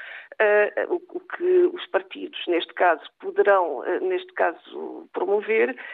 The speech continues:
é, eh, uma demarcação no plano político e no plano também, eh, vamos dizer assim, já de certa forma eleitoralista, eh, ou eleitoral,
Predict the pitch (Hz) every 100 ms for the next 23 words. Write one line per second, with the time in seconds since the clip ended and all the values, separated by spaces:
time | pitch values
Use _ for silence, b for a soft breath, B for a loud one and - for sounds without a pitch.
0 | - - 208 220 247 - - - 196 202
1 | 196 202 202 214 - 233 269 320 294 233
2 | 226 226 226 269 285 302 - 381 285 -
3 | 202 202 202 202 214 226 233 B B B
4 | - 208 208 208 208 196 - 208 202 202
5 | 208 - 208 214 202 202 208 220 - _
6 | 196 - 190 202 208 208 214 208 208 214
7 | 214 214 - 247 240 B B B - 202
8 | 190 220 220 214 214 202 202 202 202 208